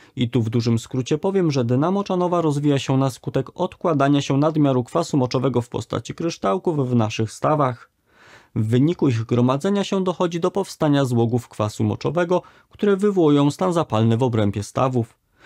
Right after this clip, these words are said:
Z kolei przewlekłe zapalenie skutkuje uszkodzeniem stawów i pojawieniem się wyjątkowo uciążliwych objawów.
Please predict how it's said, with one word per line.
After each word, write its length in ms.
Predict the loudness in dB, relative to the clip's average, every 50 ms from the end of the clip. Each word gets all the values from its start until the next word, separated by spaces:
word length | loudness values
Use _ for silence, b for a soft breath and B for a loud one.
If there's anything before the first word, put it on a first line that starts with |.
| B B B
Z 140 | B -16 -8
kolei 340 | -2 0 2 2 2 2 0
przewlekłe 500 | -2 -4 -2 -2 -2 -2 -2 -2 -2 0
zapalenie 500 | -2 -2 -2 0 0 2 2 2 0 -2
skutkuje 500 | -4 -6 -8 -8 -6 -4 -2 0 0 0
uszkodzeniem 680 | -2 -4 -6 -2 -2 -2 0 0 2 2 2 2 0 -2
stawów 440 | -2 -4 -4 -2 -2 -2 -6 -6 -8 -6
i 100 | -6 -6
pojawieniem 640 | -4 -2 -2 -2 0 0 0 0 2 2 2 2 0
się 220 | 0 0 -2 0
wyjątkowo 540 | 0 0 0 -2 -2 -2 0 0 0 2 0
uciążliwych 720 | -2 -2 0 0 0 0 2 0 0 0 0 -2 -4 -4
objawów. 580 | -4 -2 0 2 2 2 2 0 -2 -2 -6 _